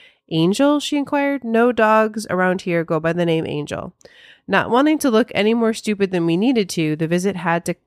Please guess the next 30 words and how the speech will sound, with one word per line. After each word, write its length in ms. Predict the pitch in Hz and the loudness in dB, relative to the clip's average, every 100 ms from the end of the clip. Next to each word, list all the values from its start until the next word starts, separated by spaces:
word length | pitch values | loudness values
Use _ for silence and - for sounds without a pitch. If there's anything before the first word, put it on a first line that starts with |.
| - | -12
end. 400 | 139 131 180 - _ _ - | -10 -10 -12 -18 _ _ 0
Once 280 | 202 233 | 2 2
we 120 | 277 262 | -2 -2
got 280 | 240 220 | 0 0
in 120 | - 226 | 0 -4
the 80 | |
car, 400 | 233 160 151 165 - - - | -2 0 2 0 -6 -20 -6
I 80 | 190 | -2
started 280 | - 202 214 | 2 2 0
to 80 | |
question 420 | 269 202 196 - 175 | 0 0 0 0 -2
the 140 | 170 | 0
whole 140 | 196 214 | 0 0
night 320 | 180 147 - _ - - | 0 -2 -6 _ -20 -6
as 120 | 170 | 2
I 180 | 175 170 - - | 2 2 -2 -2
thought 220 | 143 - | -2 0
we 140 | 170 | -4
remembered 420 | 160 151 160 - | -4 -2 -2 -4
it. 160 | - - _ _ _ _ - | -8 -10 _ _ _ _ 0
Then 180 | 208 233 | 2 4
as 120 | 247 | 2
we 140 | 269 | 0
pulled 420 | 269 - 196 196 208 | -2 -2 0 0 0
out 200 | - 180 | 0 0
of 100 | 220 | 0
the 100 | 277 | -2
lot 380 | 226 175 165 - - | 2 4 4 0 -4
and 240 | 180 180 | -2 0
looked 420 | 185 202 - - | 0 -2 -6 -20